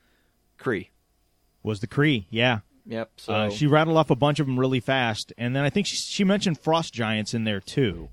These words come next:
Speaker 1: And she acknowledged frost giants and how they had been on Earth and how
Speaker 2: Yes.
Speaker 1: they fought them back. And, and, and all Coulson could say was,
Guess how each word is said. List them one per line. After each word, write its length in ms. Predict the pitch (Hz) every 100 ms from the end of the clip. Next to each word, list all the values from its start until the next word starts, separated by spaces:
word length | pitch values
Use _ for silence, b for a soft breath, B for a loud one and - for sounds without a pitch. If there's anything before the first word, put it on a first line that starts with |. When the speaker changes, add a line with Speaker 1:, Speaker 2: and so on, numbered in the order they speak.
| - 156
Speaker 1:
And 240 | 156 156
she 120 | -
acknowledged 360 | 135 135 151 165
frost 280 | 165 151 156
giants 500 | 143 139 135 135 - -
and 260 | 123 123 120
how 180 | 131 123
they 120 | 123
had 200 | 120 110
been 160 | 123 139
on 200 | 139 139
Earth 360 | 120 120 117 -
and 180 | 110 110
how 240 | 110 110
Speaker 2:
Yes. 240 | 110 104
Speaker 1:
they 160 | 113 120
fought 260 | - 139 135
them 120 | 135
back. 340 | 139 120 117 151
And, 140 | 123
and, 180 | 139 160
and 160 | 147
all 120 | 160 160
Coulson 340 | 180 165 165
could 120 | 156
say 200 | - 160
was, 280 | 147 143